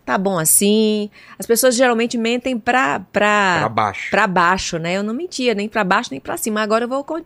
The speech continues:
Speaker 1: vou co-, começar a mentir pra baixo. Então, tenho
Speaker 2: É.
Speaker 1: quarenta anos, gente.
Speaker 2: Ou menti-,
Speaker 1: Muito
Speaker 2: ou,
Speaker 1: prazer.
Speaker 2: né, mentir pra cima, né? Eu tenho
Speaker 1: Nasci em
Speaker 2: setenta e três.
Speaker 1: oitenta e três.
Speaker 2: É, nasci em
Speaker 1: Nasci em
Speaker 2: oitenta e três, eu
Speaker 1: oitenta e três,
Speaker 2: também.
Speaker 1: né? Então, nasci em João Pessoa, capital da Paraíba.
Speaker 2: Que cidade, hein?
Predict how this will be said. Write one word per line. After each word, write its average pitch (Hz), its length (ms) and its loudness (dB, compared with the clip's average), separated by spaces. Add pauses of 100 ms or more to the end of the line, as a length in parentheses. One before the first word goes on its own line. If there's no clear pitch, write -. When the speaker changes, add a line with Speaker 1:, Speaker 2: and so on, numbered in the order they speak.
Speaker 1:
vou 226 340 -4
co-, 247 240 -6 (120)
começar 220 420 -4
a 220 40 -4
mentir 226 320 -4
pra - 180 -6
baixo. 160 440 -2
Então, 208 200 -6
tenho 233 160 -10
Speaker 2:
É. - 20 -10
Speaker 1:
quarenta 170 360 -4
anos, 202 380 -4
gente. 175 420 -10 (320)
Speaker 2:
Ou 127 140 0
menti-, 180 260 0
Speaker 1:
Muito 139 40 -2
Speaker 2:
ou, 147 60 0
Speaker 1:
prazer. 180 680 0
Speaker 2:
né, 139 160 -2
mentir 123 340 -4
pra 147 140 0
cima, 143 420 -2
né? 113 60 0
Eu 104 40 -2
tenho 190 100 0
Speaker 1:
Nasci 190 180 -2
em 165 60 4
Speaker 2:
setenta 180 180 0
e - 20 2
três. 156 140 2
Speaker 1:
oitenta 170 140 0
e - 40 2
três. 190 340 -2
Speaker 2:
É, 92 200 -6
nasci 95 160 -10
em - 20 -6
Speaker 1:
Nasci 110 80 -4
em - 20 -2
Speaker 2:
oitenta 147 280 -2
e 170 60 -2
três, 139 260 -2
eu 127 60 2
Speaker 1:
oitenta 196 200 0
e 110 40 -4
três, - 20 -2
Speaker 2:
também. 120 260 -4 (380)
Speaker 1:
né? 196 240 0
Então, 233 300 -4
nasci 240 240 -2
em 233 60 -6
João 220 160 -2
Pessoa, 220 440 -2
capital 185 300 -8
da 165 80 -8
Paraíba. 180 680 -4
Speaker 2:
Que 151 120 -10
cidade, 92 540 -4
hein? 131 200 -4